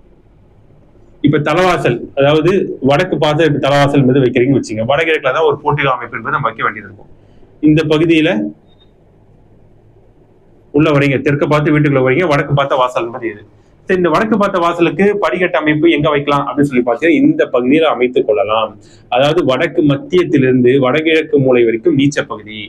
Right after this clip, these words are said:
அப்ப இந்த பகுதியில் மாடிப்படி அமைப்பை ஏற்படுத்திக் கொள்ளலாம் என்பதை நம்ம புரிஞ்சுக்க வேண்டியது இருக்கும்.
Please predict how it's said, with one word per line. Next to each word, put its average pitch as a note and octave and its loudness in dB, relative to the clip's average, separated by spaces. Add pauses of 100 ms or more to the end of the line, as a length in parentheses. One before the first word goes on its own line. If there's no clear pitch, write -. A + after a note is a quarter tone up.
(280)
அப்ப C3 -2
இந்த D3 2
பகுதியில் C3+ 2 (100)
மாடிப்படி C3 -2
அமைப்பை A2+ -2
ஏற்படுத்திக் A#2 -2
கொள்ளலாம் G#2 -4
என்பதை A#2 -2
நம்ம - -4
புரிஞ்சுக்க G#2 -6
வேண்டியது F#2+ -16
இருக்கும். G2+ -20